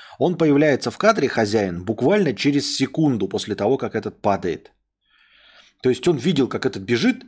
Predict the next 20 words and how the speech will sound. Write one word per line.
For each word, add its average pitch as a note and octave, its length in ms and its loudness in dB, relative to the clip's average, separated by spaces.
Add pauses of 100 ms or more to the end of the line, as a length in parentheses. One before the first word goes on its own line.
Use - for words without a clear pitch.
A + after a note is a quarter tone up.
(160)
и G3+ 80 0
падает, G#2 680 0 (920)
делая A#2 460 2
вид, E3 200 -2
что B2 380 -4
с - 120 -14
ним A#2 160 -2
что-то A2 300 -6
случилось. F#2+ 760 -8 (840)
Ничего D3+ 360 0
тупее F#3+ 480 2
придумать D#3+ 540 -2
нельзя, A2+ 500 0
как - 260 -10
просто B2+ 380 0
вот F#2+ 200 -4
бежать, A2+ 300 0
бежать B2+ 280 -2
и - 40 -12
такой: G2 420 -4